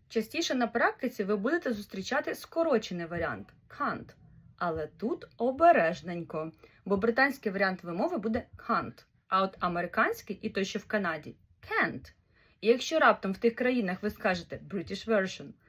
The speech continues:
вони можуть сприйняти це слово як нецензурне. Кому цікаво, загугліть. Ви швидко знайдете його друге значення, хоча на письмі це зовсім інше слово. Ось така вона дивна англійська. У мене для вас ще декілька прикладів.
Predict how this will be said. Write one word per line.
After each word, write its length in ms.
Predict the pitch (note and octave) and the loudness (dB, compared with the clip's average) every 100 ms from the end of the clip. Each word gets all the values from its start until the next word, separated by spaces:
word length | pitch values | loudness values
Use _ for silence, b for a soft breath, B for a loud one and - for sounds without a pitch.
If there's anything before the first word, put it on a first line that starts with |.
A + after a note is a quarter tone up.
| b b | b b
вони 220 | F3 G3 | -4 0
можуть 240 | G#3 G3 F#3 | 0 0 -2
сприйняти 440 | - F3 G3 G3 | -6 -2 -2 -2
це 140 | F#3+ F3+ | -6 -2
слово 260 | C4+ E4 | 2 2
як 200 | C#4 C4+ - | 2 -2 -6
нецензурне. 840 | C4 C4+ - C4 C#4 E4 G3+ C#3+ - - - b b b | -4 -4 -4 -6 -2 -2 -4 -6 -12 -18 -20 b b b
Кому 240 | - A3 G#3+ | 0 2 2
цікаво, 560 | - - F#3+ F4+ D#4 | -2 2 4 4 2
загугліть. 680 | F#3 F3+ B3 E3+ C#3+ C3 - b b b | 2 4 4 0 -10 -14 -16 b b b
Ви 140 | F#3 | -4
швидко 380 | F#3+ D4 - A#3 | -2 -2 2 2
знайдете 440 | G3+ F#3 G3 G3 | 2 4 4 4
його 220 | F3+ F3+ F3+ | -2 -4 -4
друге 280 | F#3+ F3+ | -4 -6
значення, 520 | E3+ D#3+ D3 - A3+ F4 | -6 -8 -8 -4 -2 -2
хоча 320 | - A3+ C#4 C#4 | 0 2 2 0
на 160 | G#3 G3 | -2 -2
письмі 460 | F#3+ - G#3+ E4+ | -4 -6 -4 -4
це 280 | G#4 - F3 | -4 -2 -4
зовсім 520 | F3 D#3+ B3+ E4 E4 C#4 | -4 -2 -2 -2 -8 -8
інше 300 | F3+ F#3 F3+ | -8 -8 -10
слово. 380 | - E3 C3 C#3 B B B | -8 -8 -8 -12 B B B
Ось 120 | - E4 | -8 -2
така 280 | G#3 A3+ | 4 6
вона 300 | C#4 D#4+ D4 - | 6 4 0 -4
дивна 440 | D#3+ F3+ G3 F#3+ | -4 -2 -2 -2
англійська. 580 | - F3 E3 D#3 - - D#3+ _ | -2 -6 -6 -12 -14 -16 -16 _
У 80 | F#3 | -2
мене 280 | F3+ A3 E4+ | 2 6 4
для 180 | D4+ E4 | 4 8
вас 280 | D#4+ D#4+ - | 8 6 -2
ще 280 | - - D4+ | -6 0 2
декілька 440 | A3 A3+ A3 G3 | 2 2 -2 -4
прикладів. 540 | - E3 - D3+ D3 | -2 -4 -4 -8 -12